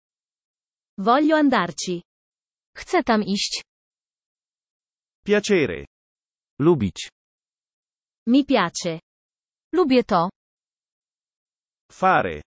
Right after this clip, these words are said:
Speaker 4: Robić.
Speaker 1: Cosa faremo ora?
Speaker 2: Co teraz zrobimy?
Speaker 3: Sapere.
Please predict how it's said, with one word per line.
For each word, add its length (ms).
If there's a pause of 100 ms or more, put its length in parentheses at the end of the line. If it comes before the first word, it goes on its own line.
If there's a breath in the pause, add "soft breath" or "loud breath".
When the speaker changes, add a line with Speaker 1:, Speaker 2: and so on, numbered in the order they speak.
(640)
Speaker 4:
Robić. 480 (1200)
Speaker 1:
Cosa 260
faremo 500
ora? 240 (760)
Speaker 2:
Co 140
teraz 280
zrobimy? 600 (1700)
Speaker 3:
Sapere. 600